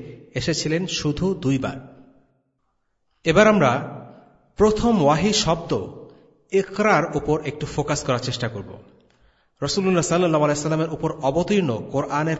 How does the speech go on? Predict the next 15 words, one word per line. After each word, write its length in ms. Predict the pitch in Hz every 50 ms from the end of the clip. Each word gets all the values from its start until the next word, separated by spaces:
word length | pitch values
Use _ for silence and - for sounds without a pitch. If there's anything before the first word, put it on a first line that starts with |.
| -
প্রথম 320 | - 165 175 - - 190 190
শব্দটি 520 | 180 - - 147 143 - - 156 - 165
ছিল 280 | 156 - - 143 160 160 151 - - -
ইকরা। 580 | 160 - - - 147 120 104 98 - - - - - - - _ _ _ _ _ _ _ -
এর 120 | 160 160 - -
তাৎপর্য 420 | - 160 - - 214 214 208 214
হল, 460 | 220 214 214 180 123 104 - - - - - - - - - - _ _ -
আমরা 200 | 143 156 170 165
মুসলিমরা 520 | 147 156 165 - - 208 214 208 202 196
সেই 360 | 185 - - - 190 214 220
উম্মাহ, 420 | 208 208 160 170 185 180 151 110 95 - - - - - - - - - - _ _ -
যেই 340 | 131 123 - 175 180 190 180
উম্মাহ 600 | 175 151 143 139 135 135 143 170 170 - - - -
অধ্যয়ন 480 | 135 143 139 - - 147 143 135 123 113
করে, 220 | - 101 95 92